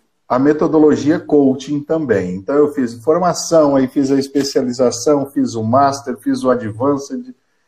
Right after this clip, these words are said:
treinamentos comportamentais, e aí me especializei muito forte na área de processos com pessoas.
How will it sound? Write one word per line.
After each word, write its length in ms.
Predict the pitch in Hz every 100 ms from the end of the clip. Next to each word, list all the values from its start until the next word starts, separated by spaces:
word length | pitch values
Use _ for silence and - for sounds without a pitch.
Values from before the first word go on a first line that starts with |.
| _ _
treinamentos 680 | 147 139 135 120 127 151 -
comportamentais, 1120 | - 131 135 110 123 113 107 110 131 139 135
e 60 | 139
aí 60 |
me 120 | 151 156
especializei 920 | - 160 151 - 151 139 117 151 143
muito 520 | 139 185 220 220 247 -
forte 500 | 147 143 151 - - _ _ _ _ -
na 180 | 151 135
área 540 | 123 131 147 160 156 -
de 800 | 104 104 110 123 127 123 120 - - _ _ _
processos 840 | 151 143 139 - 160 165 175 156
com 300 | - 165 180
pessoas. 920 | 175 180 170 - 131 101 - - -